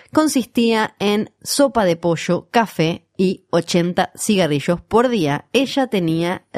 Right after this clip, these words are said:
dieciséis. ¿Esto es verdadero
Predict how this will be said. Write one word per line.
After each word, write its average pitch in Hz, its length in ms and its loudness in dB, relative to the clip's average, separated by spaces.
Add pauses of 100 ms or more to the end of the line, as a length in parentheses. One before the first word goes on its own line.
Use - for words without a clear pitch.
(140)
dieciséis. 165 880 -2 (720)
¿Esto 190 220 0
es 165 80 -2
verdadero 190 800 2